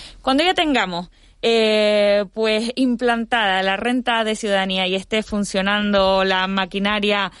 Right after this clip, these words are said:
eh, pues de manera óptima, entonces es cuando nosotros diremos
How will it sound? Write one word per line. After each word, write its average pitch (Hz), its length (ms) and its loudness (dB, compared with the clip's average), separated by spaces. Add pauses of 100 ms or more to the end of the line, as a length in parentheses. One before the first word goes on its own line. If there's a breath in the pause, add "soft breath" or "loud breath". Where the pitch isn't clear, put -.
(180 loud breath)
eh, 185 400 0
pues 202 220 0
de 185 100 0
manera 190 460 0
óptima, 349 380 -4 (200)
entonces 269 600 -2 (160)
es 240 140 -6
cuando 240 240 0
nosotros 220 360 -2
diremos 175 460 -2